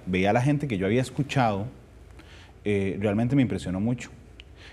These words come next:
Y entonces desde un primer momento yo le puse muchísimo empeño en, en lo que yo quería, que era ser testigo de las cosas, contar las cosas como eran, eh,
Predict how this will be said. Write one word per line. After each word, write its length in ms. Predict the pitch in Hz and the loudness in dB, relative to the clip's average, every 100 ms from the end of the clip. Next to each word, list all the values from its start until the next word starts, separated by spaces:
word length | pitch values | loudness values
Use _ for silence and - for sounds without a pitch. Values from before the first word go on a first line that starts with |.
| - | -10
Y 40 | 107 | -4
entonces 440 | 104 110 110 143 | 0 0 2 4
desde 440 | 135 127 104 101 - | 4 4 4 2 2
un 180 | 113 117 | 0 0
primer 300 | 135 139 131 | 2 4 4
momento 420 | 139 139 135 139 | 4 4 2 2
yo 200 | 107 107 | 2 2
le 180 | 110 101 | 2 0
puse 220 | 110 107 | 0 0
muchísimo 480 | 98 95 113 143 147 | 0 0 0 2 2
empeño 540 | 139 143 143 156 190 - - - - - | 2 2 2 2 -4 -8 -16 -16 -16 -10
en, 760 | - 104 101 98 95 92 92 87 - - | -2 0 2 0 0 -2 -2 -6 -10 -8
en 140 | 104 | -4
lo 80 | 101 | -4
que 80 | 101 | 0
yo 140 | 101 | 0
quería, 260 | 107 160 180 | 2 2 2
que 80 | 113 | 4
era 220 | 107 - | 2 0
ser 180 | - 104 | -6 -4
testigo 400 | 151 139 165 156 | -2 0 2 2
de 80 | 160 | 0
las 140 | 160 | 0
cosas, 320 | 160 151 170 | 0 0 -2
contar 280 | - 92 101 | -4 -2 0
las 140 | 117 | 0
cosas 300 | 120 143 147 | -2 -4 -4
como 180 | - 165 | -4 -4
eran, 180 | 147 151 165 - - - - | -4 -6 -10 -18 -20 -20 -8
eh, 300 | 98 95 | -2 -2